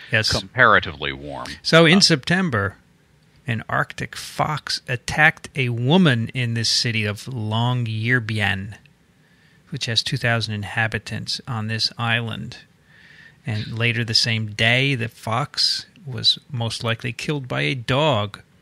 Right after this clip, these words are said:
Speaker 1: And the, the fox was tested positive for rabies.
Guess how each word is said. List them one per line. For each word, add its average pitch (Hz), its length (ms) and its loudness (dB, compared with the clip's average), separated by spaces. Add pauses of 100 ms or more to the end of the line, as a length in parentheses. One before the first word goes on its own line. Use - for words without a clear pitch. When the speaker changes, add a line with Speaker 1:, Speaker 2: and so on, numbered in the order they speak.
(680)
Speaker 1:
And 110 240 -2
the, 113 60 -6 (240)
the 127 100 -12
fox 147 500 2
was 120 180 -6
tested 117 440 -6
positive 107 440 -8
for - 160 -10
rabies. 117 800 0